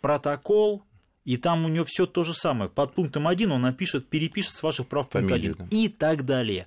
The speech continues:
Speaker 1: Будут сомнения, пошлют запрос в консульство и так далее.
Speaker 2: Ну, понятно.
Speaker 1: И да.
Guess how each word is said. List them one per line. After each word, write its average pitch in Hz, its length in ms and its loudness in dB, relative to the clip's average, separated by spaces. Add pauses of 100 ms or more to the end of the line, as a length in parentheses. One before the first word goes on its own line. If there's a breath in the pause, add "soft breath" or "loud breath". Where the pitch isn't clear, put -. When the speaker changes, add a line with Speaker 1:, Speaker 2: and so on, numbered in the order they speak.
Speaker 1:
Будут 247 320 2
сомнения, 127 540 -2 (160 loud breath)
пошлют 135 320 0
запрос 113 320 0
в - 20 -20
консульство 202 600 0 (340 loud breath)
и 147 180 -6
так 147 160 0
далее. 190 240 2
Speaker 2:
Ну, 143 80 -2
понятно. 120 400 -4
Speaker 1:
И 170 80 -2
да. 101 160 0